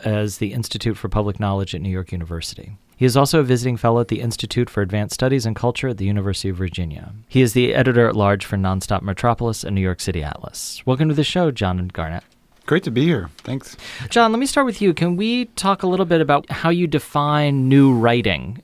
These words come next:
Speaker 1: in this collection? Like, what does new writing mean in this sense?
Speaker 2: I was looking for people who are still emerging and who are breaking forms as they do so. And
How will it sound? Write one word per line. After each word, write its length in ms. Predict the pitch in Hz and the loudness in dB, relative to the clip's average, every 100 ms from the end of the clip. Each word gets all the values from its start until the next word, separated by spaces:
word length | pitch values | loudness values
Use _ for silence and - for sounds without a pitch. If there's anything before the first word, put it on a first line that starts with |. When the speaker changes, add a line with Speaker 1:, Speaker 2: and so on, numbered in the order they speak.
| - | -2
Speaker 1:
in 160 | 113 | 0
this 200 | 104 - | 0 -2
collection? 560 | - 113 90 - - - | -2 2 2 0 -6 -6
Like, 160 | 95 - | -8 -2
what 160 | 117 | 2
does 160 | 117 98 | 2 2
new 120 | 110 | 0
writing 380 | 104 101 98 98 | 2 2 2 0
mean 240 | 95 87 | 0 -2
in 80 | 82 | -4
this 140 | 80 - | -8 -10
sense? 420 | - 92 - - _ _ - | -12 -12 -14 -16 _ _ -4
Speaker 2:
I 140 | 202 | -2
was 160 | 247 190 | -2 -6
looking 240 | 185 160 | -2 -2
for 160 | 139 117 | 0 0
people 440 | 131 127 120 110 | 0 0 0 -2
who 120 | 107 | -2
are 80 | 110 | -4
still 300 | - - 131 | -4 0 2
emerging 640 | 117 110 107 98 95 90 - | 2 0 -2 -4 -6 -6 -8
and 180 | 104 95 | -6 -4
who 100 | 104 | -6
are 100 | 95 | -6
breaking 540 | 92 113 107 110 104 | -4 -4 -2 -4 -8
forms 720 | - 104 98 95 90 - - | -8 -6 -4 -4 -6 -10 -16
as 220 | - 101 - | -10 -8 -6
they 120 | 95 | -8
do 200 | 92 95 | -8 -10
so. 380 | - 87 95 - - | -10 -12 -12 -16 -6
And 420 | 113 113 110 104 | -2 -2 -2 -6